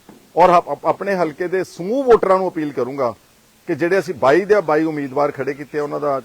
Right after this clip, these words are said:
ਚੋਣ ਨਿਸ਼ਾਨ ਹੱਥ ਪੰਜਾ ਹੈ, ਉਹਨਾਂ ਨੂੰ ਵੋਟਾਂ ਪਾਓ। ਅ, ਇਕੱਲਾ ਆਪਣੇ ਪਿੰਡ ਦੀ ਤਸਵੀਰ ਨਾ ਦੇਖੋ, ਸਾਰੇ ਪੰਜਾਬ ਦੀ ਤਸਵੀਰ ਦੇਖੋ, ਕਿਵੇਂ ਸਾਡੇ ਬੱਚਿਆਂ ਨੂੰ ਐਨ ਐਸ ਏ ਲਾ ਕੇ ਬਾਹਰ ਭੇਜਿਆ ਗਿਆ, ਕਿਵੇਂ ਝੂਠੇ ਪੁਲਿਸ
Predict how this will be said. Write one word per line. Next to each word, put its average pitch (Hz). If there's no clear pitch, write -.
ਚੋਣ 139
ਨਿਸ਼ਾਨ 131
ਹੱਥ -
ਪੰਜਾ 147
ਹੈ, 160
ਉਹਨਾਂ 180
ਨੂੰ 180
ਵੋਟਾਂ 127
ਪਾਓ। 123
ਅ, -
ਇਕੱਲਾ 190
ਆਪਣੇ 196
ਪਿੰਡ 175
ਦੀ 190
ਤਸਵੀਰ 170
ਨਾ 160
ਦੇਖੋ, 180
ਸਾਰੇ 165
ਪੰਜਾਬ 147
ਦੀ 180
ਤਸਵੀਰ 160
ਦੇਖੋ, 151
ਕਿਵੇਂ 151
ਸਾਡੇ 143
ਬੱਚਿਆਂ 139
ਨੂੰ 139
ਐਨ 131
ਐਸ 131
ਏ 135
ਲਾ 127
ਕੇ 127
ਬਾਹਰ 113
ਭੇਜਿਆ 123
ਗਿਆ, 127
ਕਿਵੇਂ 131
ਝੂਠੇ 117
ਪੁਲਿਸ 117